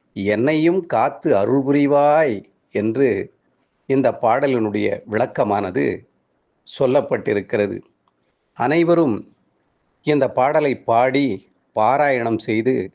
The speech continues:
அன்னை ராஜராஜேஸ்வரியினுடைய திருவருளை பெறுமாறு அன்போடு கேட்டுக்கொள்கின்றோம். வாழ்த்துக்கள்.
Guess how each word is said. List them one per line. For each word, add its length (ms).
அன்னை 320
ராஜராஜேஸ்வரியினுடைய 1400
திருவருளை 540
பெறுமாறு 580
அன்போடு 580
கேட்டுக்கொள்கின்றோம். 1120
வாழ்த்துக்கள். 840